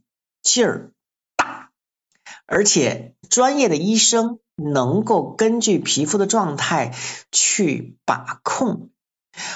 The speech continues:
而我们如果说买这些射频仪也好，或者是家用仪器也好，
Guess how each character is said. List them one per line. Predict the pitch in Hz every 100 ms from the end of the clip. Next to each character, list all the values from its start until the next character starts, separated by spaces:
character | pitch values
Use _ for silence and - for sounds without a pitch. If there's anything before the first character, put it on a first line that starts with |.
| -
而 | - 214 202
我 | 175 120
们 | 113 127 180 208 -
如 | 180 202
果 | 226 180
说 | 139 170
买 | 170 147 110
这 | 113 156
些 | 135 160
射 | 156 - 170
频 | 151 151
仪 | 135
也 | 151 151
好， | 135 104
或 | 131
者 | 135
是 | 120
家 | 120 185 190
用 | 190 160
仪 | 127 127
器 | - -
也 | 123 127
好， | 143 - 92